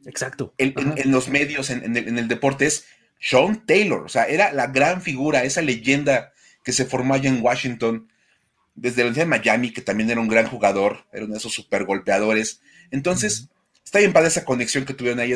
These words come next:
Speaker 2: ellos dos, medio, medio a la distancia, medio casual, pero pues bien padre, la verdad.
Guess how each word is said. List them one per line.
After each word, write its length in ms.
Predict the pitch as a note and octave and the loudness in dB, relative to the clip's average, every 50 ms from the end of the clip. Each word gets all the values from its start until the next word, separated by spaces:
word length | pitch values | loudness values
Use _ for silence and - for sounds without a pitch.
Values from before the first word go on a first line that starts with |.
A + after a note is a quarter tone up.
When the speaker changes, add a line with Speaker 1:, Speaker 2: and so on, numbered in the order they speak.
| C3 B2+ | -2 -2
Speaker 2:
ellos 260 | G#2+ A#2 A#2 A#2 A2+ G#2+ | -4 -2 -2 -2 -4 0
dos, 440 | A#2 A2+ A2+ A2+ - - - - _ _ _ _ _ _ _ _ _ _ _ | 0 0 2 0 -2 -8 -12 -16 _ _ _ _ _ _ _ _ _ _ _
medio, 640 | - G#2+ G#2+ G#2 G#2+ G#2 G2+ G2+ G2 F2+ F#2 - _ _ _ _ _ _ _ - | -4 -2 -2 0 0 0 0 2 0 -2 -4 -8 _ _ _ _ _ _ _ -4
medio 220 | - A#2 A#2 B2+ B2 | -4 0 2 4 4
a 40 | |
la 100 | A#2+ A#2+ | 4 2
distancia, 800 | A2+ A#2 A2+ - - C#3 C#3 C#3+ C#3 C3+ - C3+ B2+ B2+ B2+ B2+ | 0 0 -4 0 4 4 4 4 2 0 0 0 0 0 0 -2
medio 760 | A#2+ A2+ G#2+ G2+ G#2 G#2 G2+ G2+ G2 G2 G2 F#2+ F2+ F#2 - _ _ _ _ _ _ _ - | -4 -6 -6 -6 -4 -4 -4 -4 -6 -8 -10 -10 -12 -14 -18 _ _ _ _ _ _ _ -2
casual, 640 | - A#2 A2+ - - B2+ B2 B2 C3 D3+ D3+ - _ _ _ _ _ _ _ _ _ _ | -2 -2 -2 0 2 4 4 4 4 2 -2 -8 _ _ _ _ _ _ _ _ _ _
pero 240 | - A#2 A2 G#2+ - | -4 -2 -2 -2 -4
pues 120 | - A#2 | -6 -4
bien 180 | B2 F#3 G#3 F#3+ | 0 0 0 4
padre, 180 | - E3+ D#3+ C#3 | 4 2 2 4
la 120 | A#2+ A2+ | 4 4
verdad. 380 | A2 G#2 G#2 A2 G#2 G2+ - _ | 4 2 2 0 -2 -2 -2 _